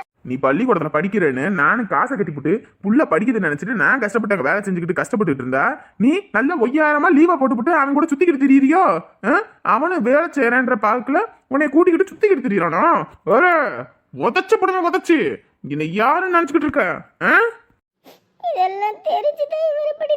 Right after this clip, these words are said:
Speaker 2: நினைச்சிருக்காரா? இப்ப நான் என்ன பண்ணுவேன்?
Speaker 1: இனிமே வீடு வாசன்ற எந்த நினைப்பும் உனக்கு இருக்க கூடாது. இதுதான் உனக்கு எல்லாமே. இனிமே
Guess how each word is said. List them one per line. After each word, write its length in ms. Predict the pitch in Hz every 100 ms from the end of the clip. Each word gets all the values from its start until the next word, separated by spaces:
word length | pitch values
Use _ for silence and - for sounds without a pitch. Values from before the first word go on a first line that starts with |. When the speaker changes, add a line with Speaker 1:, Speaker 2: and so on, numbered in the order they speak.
| 587
Speaker 2:
நினைச்சிருக்காரா? 760 | 571 587 679 605 719 427 415 622 - _ - - _ - 659
இப்ப 180 | 339 370 392
நான் 260 | 523 605
என்ன 180 | 605 466 640
பண்ணுவேன்? 540 | - 571 466 440 427 - _ _ _ _ -
Speaker 1:
இனிமே 280 | 127 139 247 180
வீடு 300 | 208 285 254 175
வாசன்ற 420 | 185 277 311 302 302 196
எந்த 220 | 214 214 165 175
நினைப்பும் 380 | 302 370 381
உனக்கு 180 | 339 311
இருக்க 140 | 277 269
கூடாது. 280 | 240 180 127 - _ - 196
இதுதான் 360 | 240 233 330 294
உனக்கு 200 | 269 247
எல்லாமே. 360 | 254 302 285 285 - _ _
இனிமே 360 | 135 151 185